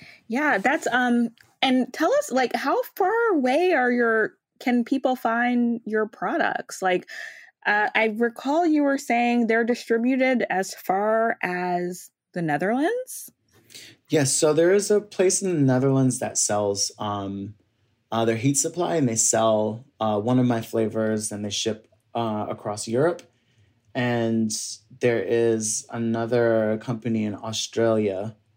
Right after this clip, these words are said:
Speaker 2: that also sells, um, that sells it there. And I just got tapped from a company in Hong Kong that wants to import some. So, I mean, it's, it's, it's
Speaker 1: You're
Speaker 2: all getting
Speaker 1: global.
Speaker 2: there. <laughs> Yeah.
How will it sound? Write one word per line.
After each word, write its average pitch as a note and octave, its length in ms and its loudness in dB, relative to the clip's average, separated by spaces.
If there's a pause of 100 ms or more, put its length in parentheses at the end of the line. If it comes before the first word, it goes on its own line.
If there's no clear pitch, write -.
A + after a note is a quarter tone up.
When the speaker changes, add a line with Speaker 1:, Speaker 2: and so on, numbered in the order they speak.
(160)
Speaker 2:
that A2+ 200 -2
also G#2 340 -4
sells, G2+ 800 -4
um, G2+ 580 -10 (560)
that G#2+ 140 -6
sells A2 300 0
it G2+ 160 -6
there. G2+ 500 -4
And A2 360 -4
I G#2+ 80 -2
just A2 360 -6
got - 320 -4
tapped - 420 -6
from G#2+ 360 -6
a G#2+ 240 -4
company G#2+ 520 -6
in G2+ 340 -10 (500)
Hong B2 260 0
Kong C3+ 400 -4
that E3+ 160 -8
wants E3 240 -6
to - 120 -8
import D3+ 420 -6
some. F3 340 -4 (140)
So, A#2+ 460 -2 (280)
I F3+ 80 2
mean, A3 160 4
it's, G#3+ 140 0
it's, F3+ 320 0
it's B3+ 200 4
Speaker 1:
You're C4+ 120 2
Speaker 2:
all - 160 6
getting D4+ 340 4
Speaker 1:
global. - 20 4
Speaker 2:
there. C3+ 400 4
<laughs> - 40 -6
Yeah. C3+ 520 0